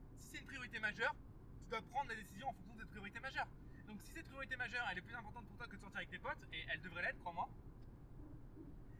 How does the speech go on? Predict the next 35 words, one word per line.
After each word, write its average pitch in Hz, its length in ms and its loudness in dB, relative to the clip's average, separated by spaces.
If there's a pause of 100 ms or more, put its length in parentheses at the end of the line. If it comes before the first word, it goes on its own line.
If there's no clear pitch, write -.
(100)
et 196 80 -2
ben 208 160 4
quand 262 160 -4
quelqu'un 247 240 0
te 226 100 -4
so-, 214 240 -6
propose 226 220 -6
de 202 60 -6
sortir 190 180 0
avec 175 160 2
toi, 247 180 6 (300)
neuf 285 180 6
fois 262 100 2
sur 233 120 -2
dix, 294 100 -2
tu - 80 -4
vas - 60 0
dire, « 190 180 2
Bah 190 60 12
non, 262 100 4
écoute, - 200 -2
je - 20 -2
dois 185 80 0
bosser - 180 -2
sur - 100 -4
mon 190 100 -2
showreel. » 277 280 -4 (100)
Ou, 339 120 -6 (420)
tu - 80 -6
vois, 285 160 8 (460)
tu - 40 -4
dois 254 140 6
prioriser 226 340 -2
tes 240 100 -6
priorités. 220 380 -4